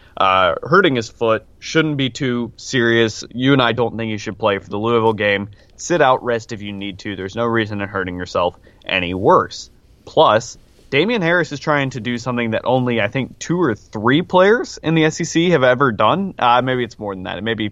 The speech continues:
closer to five or six, but have three consecutive thousand-yard seasons, which is very impressive. Uh, Damian Harris, a guy who was the, uh, dare I say, star at S E C Media Days for Alabama,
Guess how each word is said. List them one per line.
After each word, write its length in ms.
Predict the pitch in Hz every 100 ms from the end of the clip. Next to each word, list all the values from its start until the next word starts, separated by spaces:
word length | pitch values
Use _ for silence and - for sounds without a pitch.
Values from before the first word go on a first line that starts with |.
| _ -
closer 320 | 107 95 98
to 40 |
five 200 | 95 92
or 60 | 90
six, 320 | 135 135 -
but 400 | - 147 117 107 _ _ _ _ -
have 360 | 151 127 - _
three 360 | - 127 165 175
consecutive 720 | - 143 - 151 - 120 113
thousand-yard 640 | - 117 131 113 110 113 107
seasons, 540 | 175 208 - - _ _ _ _ _ _ _ _ _ _ _
which 240 | 117 127 131
is 200 | 107 - _ _ -
very 400 | 98 120 190 165 117
impressive. 540 | 104 92 85 - - _ _ _ _ -
Uh, 260 | 101 104
Damian 320 | 98 135 135
Harris, 260 | 120 135 117
a 60 | 104
guy 260 | 110 113
who 260 | 113 101 95 - _ _ -
was 340 | 104 101 95
the, 440 | - 101 98 98 92 -
uh, 340 | 69 62 53 50 - -
dare 260 | 104 104 104
I 100 | 98
say, 220 | 113 98
star 720 | - - - 120 123 107 120 -
at 160 | 101
S 180 | 107 104
E 40 |
C 180 | 107 107
Media 360 | 98 127 123 95
Days 260 | 92 90
for 140 | - 92
Alabama, 580 | 85 80 82 85 123